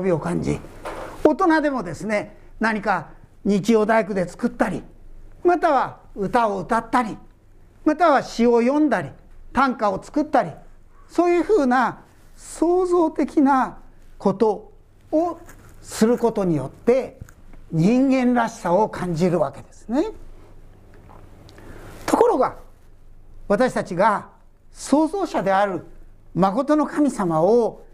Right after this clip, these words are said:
否定して、「牧野、お前、神様なんていないよ。お前、科学勉強してんだろ。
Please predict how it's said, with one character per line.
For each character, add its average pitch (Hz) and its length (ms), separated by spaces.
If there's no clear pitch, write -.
否 - 180
定 262 280
し - 120
て、 220 260
「牧 214 240
野、 220 140
お 143 60
前、 131 340
神 523 440
様 370 260
な 135 100
ん 135 80
て - 80
い 120 120
な 226 180
い 539 120
よ。 480 260
お 175 60
前、 233 200
科 247 220
学 587 320
勉 226 220
強 269 140
し 254 80
て 415 100
ん 311 40
だ 240 80
ろ。 - 200